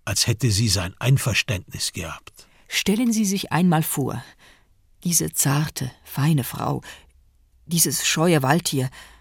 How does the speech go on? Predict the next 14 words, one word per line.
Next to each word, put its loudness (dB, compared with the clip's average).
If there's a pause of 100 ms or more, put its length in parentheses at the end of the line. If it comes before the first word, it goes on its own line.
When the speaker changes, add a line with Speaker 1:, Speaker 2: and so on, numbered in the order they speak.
(220)
Speaker 2:
lässt 0
sich -2
jede -2
Nacht 0
von -4
einem -6
gefühllosen, 0
brutalen 0
Machtmenschen -2
vergewaltigen. -6 (760)
Sie -2
lässt 4
sich -2
schwängern 2